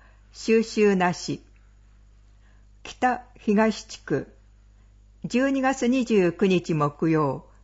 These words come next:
不燃ゴミ、ペットボトル。十二月三十日金曜、燃やすゴミ。十二月三十一日土曜から一月三日火曜、収集なし。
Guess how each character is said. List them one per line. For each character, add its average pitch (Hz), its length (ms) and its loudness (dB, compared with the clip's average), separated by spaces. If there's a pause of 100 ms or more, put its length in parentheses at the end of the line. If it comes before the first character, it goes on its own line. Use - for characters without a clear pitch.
(100)
不 - 200 -2
燃 240 300 2
ゴ 160 180 0
ミ、 135 240 -4 (360)
ペ 160 80 0
ッ - 140 -6
ト 190 140 2
ボ 180 140 0
ト 135 180 -2
ル。 - 160 -6 (1040)
十 254 220 0
二 269 140 0
月 262 200 -2
三 247 360 -2
十 247 240 2
日 160 300 -2
金 170 340 -2
曜、 151 420 0 (400)
燃 165 200 0
や 196 100 0
す 185 160 -4
ゴ 165 180 2
ミ。 135 220 -2 (960)
十 247 240 0
二 269 140 0
月 262 200 0
三 247 380 0
十 180 240 4
一 156 280 0
日 202 280 2
土 190 140 2
曜 185 260 2
か 151 160 -2
ら 143 240 -2 (140)
一 202 200 -4
月 247 280 0
三 220 180 2
日 202 240 -2
火 185 180 2
曜、 160 420 0 (460)
収 220 320 0
集 202 320 2
な 170 180 0
し。 - 280 -8